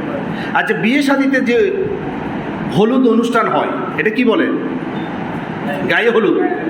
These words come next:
গায়ে হলুদের যে সিস্টেম, আমরা গায়ে হলুদ উদযাপন করি, এটা কি ইহুদি খ্রিস্টানদের অনুসরণ নয়? অথচ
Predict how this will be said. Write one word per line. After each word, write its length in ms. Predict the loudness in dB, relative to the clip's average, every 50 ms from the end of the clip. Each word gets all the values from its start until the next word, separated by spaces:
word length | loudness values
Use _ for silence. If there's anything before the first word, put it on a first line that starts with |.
| -4 -4 -4 -4 -6 -6 -6 -6 -6 -6 -6 -6 -6 -6 -6 -4 -2 0
গায়ে 240 | 0 2 2 2 2
হলুদের 520 | 2 4 4 4 4 4 4 4 2 4
যে 160 | 4 4 2
সিস্টেম, 460 | 2 2 0 -2 0 0 0 0 2 2
আমরা 420 | 0 0 2 2 2 2 2 0 0
গায়ে 200 | 0 0 2 2
হলুদ 260 | 2 2 2 2 0 0 0 -2 -2 -2 -4 -2 0 2
উদযাপন 540 | 2 2 2 2 2 2 2 2 0 2 2
করি, 420 | 2 2 2 2 2 0 0 -2 -2
এটা 160 | -2 -2 0
কি 160 | 0 0 0 0
ইহুদি 240 | 2 2 2 2 0
খ্রিস্টানদের 800 | 0 0 0 0 0 0 0 2 2 0 0 0 -2 -4 -4 -4 -6 -6 -6 -6 -6 -6 -6 -4 0 2
অনুসরণ 520 | 4 4 4 4 2 2 2 2 2 4
নয়? 180 | 4 4 4 2 2 0 0 -2 -2 -2 -4 -4 -4 -4 -4 -4 -4 -4 -4 -4 -4 -4 -6 -6 -6 -6 -6 -6 -4 0
অথচ 380 | 0 2 2 2 0 2 2